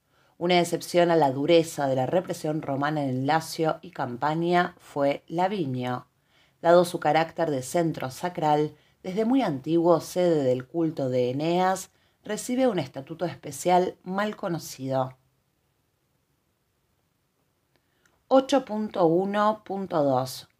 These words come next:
Un nuevo sistema de relaciones hegemónicas. A partir del trescientos treinta y ocho,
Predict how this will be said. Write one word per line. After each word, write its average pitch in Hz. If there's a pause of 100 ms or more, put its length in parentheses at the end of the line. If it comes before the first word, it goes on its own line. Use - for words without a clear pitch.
Un 214
nuevo 254
sistema 185
de 156
relaciones 147
hegemónicas. 135 (880)
A 220
partir 240
del 262
trescientos 170
treinta 185
y 139
ocho, 165